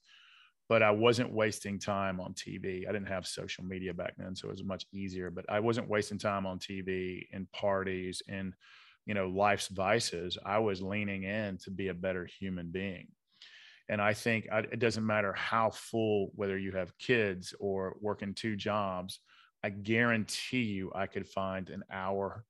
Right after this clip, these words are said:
to an hour and a half a day to, for you to work on whatever it is you need to work on. So if you're not happy in a relationship,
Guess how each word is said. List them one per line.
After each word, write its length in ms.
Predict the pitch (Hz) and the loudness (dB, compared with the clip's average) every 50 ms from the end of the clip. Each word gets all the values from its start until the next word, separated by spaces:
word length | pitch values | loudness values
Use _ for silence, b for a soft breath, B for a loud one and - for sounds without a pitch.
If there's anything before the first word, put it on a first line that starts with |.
| _ - | _ -8
to 120 | - 104 | -6 -6
an 80 | 90 87 - | -6 -6 -6
hour 220 | 92 95 95 95 | -4 -4 -2 -2
and 80 | 92 90 | -2 -4
a 40 | 82 | -6
half 260 | - 95 87 87 - - | -6 -6 -6 -6 -8 -10
a 40 | 90 | -10
day 500 | 87 87 90 87 87 85 85 98 - - b b b b b b b b b b b b - | -6 -4 -4 -4 -4 -4 -8 -10 -14 -18 b b b b b b b b b b b b -8
to, 120 | - 110 | -6 -6
for 140 | 101 - - 117 | -2 0 0 2
you 140 | 110 120 120 | 4 4 4
to 60 | 113 | 4
work 320 | 107 107 117 117 113 - | 6 6 6 6 6 6
on 160 | 113 104 98 98 | 4 4 4 2
whatever 360 | 98 98 101 104 104 98 98 | 2 4 4 4 4 4 2
it 60 | 95 | 2
is 180 | 98 98 98 95 | 0 0 0 -2
you 100 | 98 95 | -2 -2
need 180 | 92 92 87 | -2 -4 -4
to 60 | 87 | -6
work 260 | 85 87 87 90 - - | -6 -6 -8 -8 -8 -10
on. 240 | 50 - - - - - _ _ b b b b b - | -12 -12 -12 -14 -16 -20 _ _ b b b b b -8
So 240 | - - 110 98 | -2 0 0 0
if 120 | 95 92 - | 0 0 0
you're 100 | 107 107 | 2 2
not 180 | 110 101 82 | 2 2 4
happy 240 | - 107 107 - - | 4 4 4 4 2
in 80 | 107 101 | 0 0
a 20 | |
relationship, 640 | 95 92 95 104 107 - 107 98 - 117 113 107 - | 0 2 2 2 2 2 0 0 2 2 0 0 -2